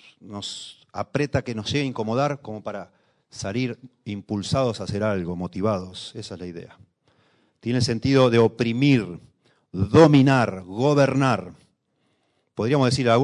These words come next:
el amor de Cristo nos domina. Se usa de enfermedades, en la Biblia se usa de enfermedades, de emociones o impulsos.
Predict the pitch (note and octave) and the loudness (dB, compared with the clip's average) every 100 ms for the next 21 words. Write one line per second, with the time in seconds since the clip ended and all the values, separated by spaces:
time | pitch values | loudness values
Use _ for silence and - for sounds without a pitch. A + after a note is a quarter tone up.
0 | B2 A2+ C3 D3+ B2 D#3+ D3+ C3 A#2 A2+ | 2 0 2 0 -2 -4 -2 0 0 2
1 | B2 D3 F3 A#2 F2+ - _ _ _ _ | 0 2 0 -2 -6 -14 _ _ _ _
2 | _ _ _ _ _ _ _ _ _ _ | _ _ _ _ _ _ _ _ _ _
3 | _ _ _ _ _ _ _ _ _ _ | _ _ _ _ _ _ _ _ _ _
4 | _ - - D3 D3+ C3 A#2+ A2 - A2 | _ -8 -2 -2 2 2 2 0 -2 0
5 | A2 C3 D3+ G2+ F2+ - - G#2 G#2 D3+ | 2 2 0 -2 -10 -16 -14 -8 -6 -6
6 | A2+ F#2+ B2+ A#2+ A2 G2+ G#2+ G#2+ C3 C3 | -6 -8 -8 -6 -6 -6 -6 -4 -2 -2
7 | B2+ - _ _ _ _ _ _ _ _ | -6 -14 _ _ _ _ _ _ _ _
8 | _ _ A2 G#2 G#2 G2+ - C3+ C3 B2 | _ _ -2 0 0 -2 0 0 0 -2
9 | G#2 G2+ - D3 B2 E2+ - D#2 - | -2 -4 -2 0 0 -2 -12 -16 -20